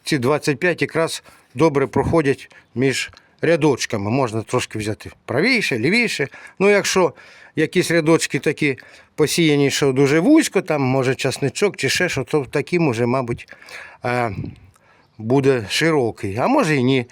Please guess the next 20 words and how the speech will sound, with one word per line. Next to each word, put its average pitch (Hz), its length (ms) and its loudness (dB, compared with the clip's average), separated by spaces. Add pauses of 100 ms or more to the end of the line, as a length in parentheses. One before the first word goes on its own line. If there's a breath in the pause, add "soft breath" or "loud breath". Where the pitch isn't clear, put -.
(180 loud breath)
Ну, 214 120 0
це 214 280 0
хто 196 240 2
як 175 340 0 (280 loud breath)
садить 139 600 -2
рядочки, 170 500 0
які 127 360 0
робить 139 340 0
міжряді, 139 420 0
тому 127 320 -2 (300 loud breath)
орієнтуємось 131 800 2 (180 loud breath)
отак. 120 440 -2 (100)
Ну, 311 300 2
можна 220 360 4
сюди 214 300 2
зробити 190 400 2 (220 loud breath)
інший 180 540 2 (920 soft breath)
ножик, 143 640 0 (800 soft breath)
вужчий 160 720 0 (120)
або 139 320 0